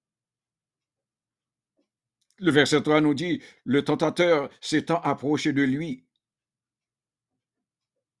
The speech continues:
dit, « Si tu es le Fils de Dieu, ordonne que ces pierres deviennent des pains. »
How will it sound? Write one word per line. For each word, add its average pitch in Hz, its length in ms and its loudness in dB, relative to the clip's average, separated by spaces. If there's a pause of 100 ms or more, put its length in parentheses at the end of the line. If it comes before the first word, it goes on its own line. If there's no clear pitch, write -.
(360)
dit, « 123 500 -2 (1600)
Si 113 140 -8
tu 143 160 2
es 151 60 8
le 143 100 2
Fils 151 400 -6
de 139 100 0
Dieu, 127 400 -2 (140)
ordonne 156 580 0
que 139 140 -4
ces 147 180 0
pierres 143 480 -2 (160)
deviennent 135 580 -2
des 127 160 2
pains. » 127 300 -4